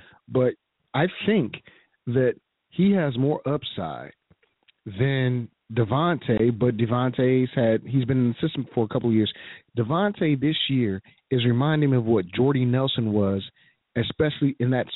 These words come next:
Super Bowl game versus Pittsburgh. You know, wide open, dropping balls. Uh, the game's a little too big for him, whatever the case may be. But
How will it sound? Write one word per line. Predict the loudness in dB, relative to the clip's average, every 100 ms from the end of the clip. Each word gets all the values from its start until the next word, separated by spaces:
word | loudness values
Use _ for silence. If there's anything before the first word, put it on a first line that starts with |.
| -2
Super | -2 0
Bowl | 2 2
game | 0 0 -2
versus | 0 -2 0 -4 -4 -8 _ _ -4
Pittsburgh. | -2 0 0 0 -2 -6 _ _ _ _ _ _ _ _
You | 0 2
know, | 4 2 2 0 _ -8
wide | -2 0 2 2
open, | 2 2 -2 -2
dropping | -2 -2 0 -2
balls. | 0 0 2 2 0 -2 -10 _ _ _ _
Uh, | -2 0 2 -2 -4 -4
the | -4
game's | 0 2 2 2
a |
little | 2 4 2
too | 0
big | 0 -2 -4 -4
for | -2
him, | 0
whatever | 0 -2
the | -4 -2
case | -4 -2
may | -4
be. | -2 0 0 -4 _ -20 _ _ _
But | -2 0